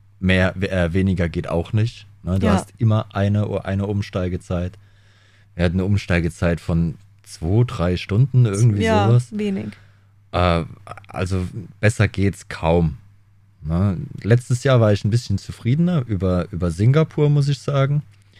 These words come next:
Speaker 1: weil da beide Flugzeiten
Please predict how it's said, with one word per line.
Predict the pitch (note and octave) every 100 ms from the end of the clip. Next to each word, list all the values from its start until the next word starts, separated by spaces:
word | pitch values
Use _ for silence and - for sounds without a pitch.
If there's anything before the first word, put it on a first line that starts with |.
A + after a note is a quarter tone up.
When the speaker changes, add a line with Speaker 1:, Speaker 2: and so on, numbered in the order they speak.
| - _ _ -
Speaker 1:
weil | E2+ F#2 F#2+ F#2 E2+
da | F2 E2+ E2+ E2 -
beide | E2 G2 G#2
Flugzeiten | - G#2+ - - F#2+ F#2 F2+